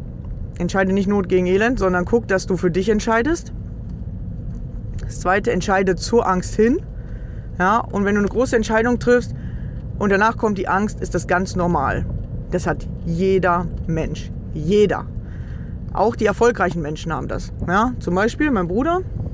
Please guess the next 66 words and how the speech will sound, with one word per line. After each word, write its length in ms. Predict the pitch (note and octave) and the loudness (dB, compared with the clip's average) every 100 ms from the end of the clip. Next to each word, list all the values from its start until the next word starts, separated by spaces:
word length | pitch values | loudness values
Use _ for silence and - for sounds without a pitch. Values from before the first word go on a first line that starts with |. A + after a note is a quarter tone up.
| - - - | -6 -8 -8
Ich 80 | - | -6
guck 220 | - G#3+ | -2 -2
mal 180 | A3+ A3 | 2 2
grad, 280 | G#3+ A3+ A3 | 4 2 2
ob, 180 | A3 - | 0 0
äh, 40 | |
also 260 | F3+ D3+ E3+ | 0 2 2
ich 80 | G3 | 0
hab 120 | F#3+ | 0
ihn 80 | F3+ | 0
schon 120 | F3+ | -2
gefragt, 280 | E3 G#3 A3+ | 2 0 2
ob 100 | F#3 | 0
er 80 | |
mal 100 | F3+ | 2
einen 120 | F3 E3 | 0 0
Podcast 380 | A3+ - B3 | -2 0 0
mit 100 | A#3+ | 2
mir 100 | A3+ | 2
aufnimmt. 380 | G#3+ A3 A#3+ A#3+ - - - - - - - | 2 2 2 0 -4 -6 -6 -6 -4 -4 -4
Er 260 | - A3 A#3 | 0 2 4
hat 240 | G#3+ - | 2 0
auch 220 | - A#3 G#3 | -2 0 2
größere 320 | G3+ F#3+ F#3 | 2 4 2
Entscheidungen 360 | F3 F#3 E3+ | 2 2 2
getroffen. 300 | E3 E3 D#3+ | 0 0 -2
Er, 180 | - F3 | 0 0
mit 220 | - A3+ | 0 0
Angst 300 | - D#4 E4 | 2 0 2
haben 100 | B3+ | 4
meine 180 | A#3 A3 | 4 4
Brüder 320 | G3+ B3 A3+ | 4 4 4
so 140 | G#3 G3 | 4 2
gefühlt 320 | F3+ G#3 G3 | 2 0 2
gar 160 | F3 E3 | 2 2
nichts 140 | D#3+ | 2
am 120 | E3 | 0
Hut. 280 | E3 D#3+ - - - - - - | 2 0 -2 -8 -6 -6 -6 -2
Ja, 180 | F3+ G3+ | 2 2
sie, 300 | F3 F#3 F3 | 4 4 4
äh, 280 | E3+ F3 E3 | 4 4 4
sagen 240 | F#3+ G3+ | 4 2
auch, 160 | D#3+ F3 | 0 0
„Ja, 180 | E3 | 0
hm, 180 | D#3+ F#3+ | 0 0
Angst 260 | - G3 - | 2 0 2
kennen 200 | A#3 C4 | 2 4
wir 120 | F#3+ | 4
gar 160 | E3 D#3 | 2 0
nicht 160 | E3 | 2
richtig. 320 | E3 - G#3+ - - - - | 2 2 2 4 2 2 0
Wir 140 | F#3+ | 2
wissen 300 | F#3+ C#4+ A#3 | 2 2 4
nicht, 240 | G#3+ C4 G#3 | 4 2 2
wie 100 | G#3 | 0
sich 120 | F3+ | 0
dieses 180 | G#3 G3+ | -2 -2
Gefühl 260 | A#3 C#4 | 0 2
anfühlt.“ 320 | E3+ E3+ D#3+ D3+ | 2 2 0 0
Für 140 | G3 | 0
die 160 | F#3 G#3+ | 0 0
fühlt 200 | C4+ C4+ | 0 0
sich 120 | A#3 | 0
das 140 | F#3+ | 0
anders 300 | F#3 D#4+ C4 | 2 2 0
an. 160 | - | -2